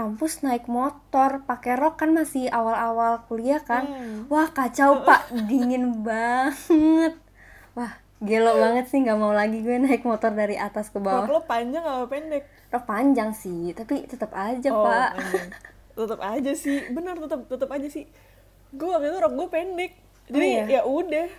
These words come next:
Speaker 2: ya udah. Heeh.
Speaker 1: Wah, makin berasa dong.
Speaker 2: Iya.
Speaker 1: Kacau.
Speaker 2: Iya, iya, bener banget, bener banget. Nah, selain,
Speaker 1: Mm-mm.
Speaker 2: selain udaranya nih,
Speaker 1: Mm-mm.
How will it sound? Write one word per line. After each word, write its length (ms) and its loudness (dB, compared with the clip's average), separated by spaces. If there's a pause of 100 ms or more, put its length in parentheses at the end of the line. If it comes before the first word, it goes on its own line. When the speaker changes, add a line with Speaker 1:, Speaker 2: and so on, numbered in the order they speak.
Speaker 2:
ya 120 -14
udah. 320 -8 (140)
Heeh. 280 -10 (280)
Speaker 1:
Wah, 260 -12
makin 300 -10
berasa 420 -6
dong. 320 -8
Speaker 2:
Iya. 220 -18 (800)
Speaker 1:
Kacau. 580 -12 (140)
Speaker 2:
Iya, 200 -4
iya, 120 -2
bener 260 -8
banget, 220 -10
bener 200 -12
banget. 240 -16 (1400)
Nah, 120 -12
selain, 380 -6 (320)
Speaker 1:
Mm-mm. 280 -8
Speaker 2:
selain 320 -4 (200)
udaranya 600 0
nih, 160 -8 (100)
Speaker 1:
Mm-mm. 440 -10